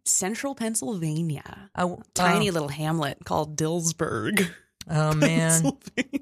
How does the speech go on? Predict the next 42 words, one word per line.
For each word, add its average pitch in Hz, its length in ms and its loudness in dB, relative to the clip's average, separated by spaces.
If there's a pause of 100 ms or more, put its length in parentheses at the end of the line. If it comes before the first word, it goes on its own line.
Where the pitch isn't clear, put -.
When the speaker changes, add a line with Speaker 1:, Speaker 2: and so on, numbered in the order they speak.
Speaker 2:
Well, 185 280 6
he 196 180 6
probably 196 280 4
didn't 185 160 4
have 175 100 2
a 165 40 2
whole 156 140 2
lot 151 200 4
of 135 60 2
options 135 580 0
to - 160 0
Speaker 1:
I - 20 6
mean, 247 120 6
Speaker 2:
get 277 40 6
Speaker 1:
he 392 80 4
was 508 140 6
Speaker 2:
laid, 277 100 8
but 233 60 6
Speaker 1:
married 285 360 2
and 254 120 2
his, 208 100 4
like, 190 160 2
wife 165 200 4
was 180 240 8
Speaker 2:
Oh, 190 100 6
so - 80 4
he's 247 80 4
Speaker 1:
pregnant. 254 320 4
It - 20 4
was 233 140 6
re- 262 60 6
Speaker 2:
cheating 285 240 4
on 175 180 6
you. 135 240 2
Speaker 1:
it 240 80 2
was 254 180 2
Speaker 2:
He's 208 80 2
cheating 247 380 4
on 226 40 6
his 196 140 2
wife. 208 420 4 (120)
Speaker 1:
Look, 240 320 0